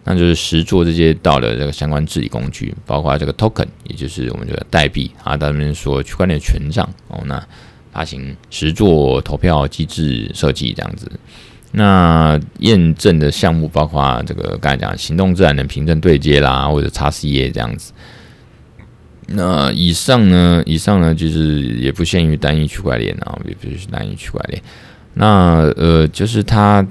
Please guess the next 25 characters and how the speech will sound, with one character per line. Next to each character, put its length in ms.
可 140
以 100
让 280
你 160
去 760
相 260
容 160
在 120
各 160
个 100
区 160
块 160
链， 300
然 100
后 220
你 120
的 100
身 280
份、 140
你 60
的 60
组 300
织 280
呢， 180
那 260